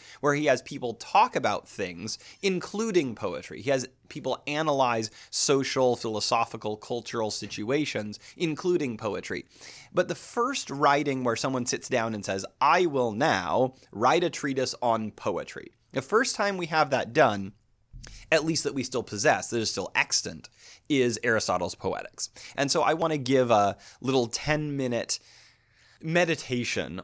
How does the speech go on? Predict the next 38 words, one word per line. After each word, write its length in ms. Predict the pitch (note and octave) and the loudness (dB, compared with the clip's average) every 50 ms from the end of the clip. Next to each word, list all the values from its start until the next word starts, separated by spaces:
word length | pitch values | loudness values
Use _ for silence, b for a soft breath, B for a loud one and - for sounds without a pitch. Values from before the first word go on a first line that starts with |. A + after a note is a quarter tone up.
| - - | -4 0
on 260 | A#2+ A#2 A2+ A2+ A2+ | 2 2 2 2 0
my 160 | A2+ A2 B2+ | 2 2 0
favorite 560 | B2 - - F3+ F#3+ G3 D#3+ D#3 C#3+ - - | 0 0 0 0 0 0 0 -2 -2 -4 -6
part 340 | - - - - A2 G2+ - - | -8 -6 -2 -2 0 0 -2 -4
of 100 | G2+ F#2 | -6 -4
Aristotle's 600 | D2 F#2 F2+ E2+ - - F2+ E2+ F2+ F2+ F2+ - | -4 -4 -4 -6 -6 -8 -8 -8 -8 -10 -12 -12
Poetics. 560 | - - F#2+ F2+ E2 - - _ - - - - | -10 -8 -8 -8 -8 -10 -14 _ -10 -8 -6 -6
It's 160 | B2 - - | -6 -4 -6
a 40 | A2+ | -6
part 260 | - - D#3+ D#3+ F3 | -2 0 0 2 2
of 60 | F3 | 2
Aristotle's 480 | F3 E3 D#3+ D3 - C3 B2 B2 A#2+ - | 2 0 0 0 0 0 0 0 -2 -6
Poetics 520 | - B2 A2+ A2+ G#2+ G2+ - - - - | -4 -2 -2 0 0 -2 -4 -8 -6 -4
where 160 | A#2 A2 G#2 | -2 -2 0
Aristotle, 920 | - A#2 C3+ C#3 D#3 - - - D3 C3 C3 B2+ B2 A2+ A2+ A2 - - _ _ _ _ _ _ _ _ _ _ _ _ _ _ _ - | 2 2 2 2 0 0 0 2 2 4 4 4 2 2 0 0 -2 -6 _ _ _ _ _ _ _ _ _ _ _ _ _ _ _ -2
at 160 | C3+ C3+ G#2+ | 0 0 0
least 580 | C3 C3 D#3+ G#3+ B3+ C4 - - - - - - _ _ _ _ | -2 -2 -2 0 0 0 0 0 -2 -4 -6 -12 _ _ _ _
as 240 | - A2 A2 G#2+ G#2 | -2 0 0 0 -2
powerfully 680 | - - - - C#3+ D3+ D#3 C#3+ C3 - A#2 A2+ G#2+ | -6 -4 0 2 4 4 4 4 2 0 -4 -4 -2
as 140 | G2 F#2+ - | -2 -4 -6
Plato, 480 | - - - C#3 A#2+ G2+ F2 C#2 B1 F#2 | -6 -2 2 2 2 2 0 -4 -4 -4
and 80 | A2 | -2
I 100 | A2 G#2+ | -2 -2
might 200 | G#2+ G2+ G2 - | -2 -2 -4 -6
argue 340 | - - F#2+ F#2+ G2 G2+ F2+ | -6 -6 -6 -6 -8 -10 -12
a 20 | F2+ | -10
little 220 | F#2 G2 G#2 G#2+ | -8 -6 -4 -4
more 400 | G#2+ G#2 G#2+ A2 G#2+ A2 A2 G#2+ | -2 -2 -2 -2 -2 -2 -2 -4
powerfully 580 | G2 - F#2+ F#2 E2+ E2 F#2+ - - F#2 F2 D#2+ | -4 -6 -10 -10 -10 -12 -14 -16 -14 -14 -14 -14
than 200 | E2 F2 F2+ - | -16 -18 -18 -18
Plato, 280 | - - - - - | -18 -18 -18 -14 -8
or 220 | F2+ A2+ C3 B2 G#2+ | -4 -2 -2 0 -2
at 60 | G2+ | -2
least 180 | A2 G#2 - | -4 -6 -6
more 160 | - G#2 G2 G2 | -8 -10 -12 -12
positively 800 | - - - D#3+ E3 E3 D3 C3 G2 - G#2 F2 G2 F2+ F2 | -14 -6 0 2 2 2 2 0 -6 -8 -10 -14 -14 -14 -16
than 200 | E2+ F#2 F2+ F2+ | -16 -16 -18 -18
Plato, 420 | F2+ - - F2+ F2 - D#2 - | -16 -16 -14 -14 -14 -14 -16 -18